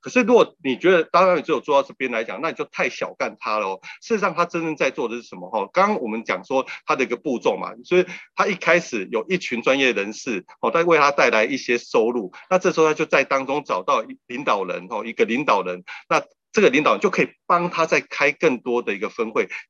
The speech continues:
产生更多的一个事业体嘛。好，那这个时候呢，他就不是在重复这样的一个动作了哦，哈。他现在开始，你看哦，像他这样已经有人帮他开分会了嘛，这分会当中是不是有很多人？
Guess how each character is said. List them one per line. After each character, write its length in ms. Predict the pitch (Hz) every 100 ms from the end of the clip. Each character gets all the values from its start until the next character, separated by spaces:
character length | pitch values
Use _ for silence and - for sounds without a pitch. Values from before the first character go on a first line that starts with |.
| _
产 200 | - 95
生 180 | 160 160
更 260 | - 135
多 240 | 110 123 120
的 140 | 104
一 60 | 101
个 120 | 98
事 280 | - - 110
业 200 | 107 95
体 260 | - 98
嘛。 140 | 90 92 - -
好， 140 | 127 180
那 100 | 226
这 100 | 233
个 140 | 180
时 160 | - 156
候 160 | 165
呢， 140 | 143 131
他 100 | 147
就 140 | -
不 200 | - 120
是 120 | -
在 120 | 135
重 220 | 131 113 107
复 140 | 127
这 100 | 104
样 140 | 113
的 60 | 104
一 20 |
个 80 | 98
动 260 | - 110 104
作 200 | 117 95
了 80 | 90
哦， 120 | 92
哈。 180 | 107 92 - _
他 120 | 170
现 160 | 165 170
在 60 |
开 140 | 151 151
始， 140 | 98 - -
你 80 | 117
看 120 | 190
哦， 200 | 151 135 - _
像 180 | 226 190
他 140 | 196
这 80 | 196
样 120 | 147
已 40 |
经 160 | 113 170
有 100 | 123
人 140 | 101 98
帮 180 | 127
他 60 | 131
开 180 | - 120
分 280 | - 117 110
会 180 | 120
了 80 | 95
嘛， 160 | 92 107
这 140 | 156
分 160 | 151 147
会 100 | 147
当 140 | 139
中 100 | 139
是 100 | 131
不 60 | 143
是 40 |
有 60 | 151
很 200 | - 92
多 200 | 127 120
人？ 140 | 98